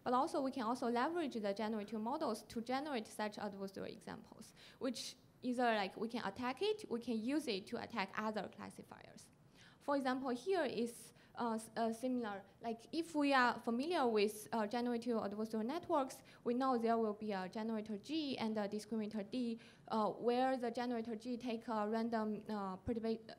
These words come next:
random noise as an input, and then it will generate something, uh, which will send to the discriminator, the D on the right, and the discriminator will try to distinguish if the instance is coming from the generator or from the real data input,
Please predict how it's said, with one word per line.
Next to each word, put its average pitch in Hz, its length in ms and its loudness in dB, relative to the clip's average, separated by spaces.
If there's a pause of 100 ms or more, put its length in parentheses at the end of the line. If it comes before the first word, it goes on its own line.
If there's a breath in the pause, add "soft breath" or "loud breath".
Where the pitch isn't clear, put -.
(140)
random 247 320 2
noise 240 280 2
as 202 200 -4
an 180 60 -4
input, 349 460 0 (280 loud breath)
and 233 180 0
then 233 160 0
it 226 140 -2
will 220 120 2
generate 226 400 -2
something, 285 540 -4 (300 loud breath)
uh, 220 240 2
which 226 400 -2
will 220 180 2
send 247 340 0
to 240 140 -2
the 220 100 0
discriminator, 214 760 -4 (600 loud breath)
the 226 120 -2
D 226 500 -4
on 220 160 -2
the 214 100 2
right, 208 380 -2 (240 loud breath)
and 240 160 2
the 233 120 4
discriminator 247 600 0
will 220 220 4
try 269 240 0
to 247 180 0
distinguish 220 800 0
if 220 180 -6
the 214 140 0
instance 214 420 -4
is 196 200 -6 (200)
coming 226 360 0
from 208 240 -4
the 196 80 -4
generator 311 440 -2
or 220 160 2
from 208 220 -4
the 202 100 -4
real 226 220 2
data 214 240 0
input, 214 420 -6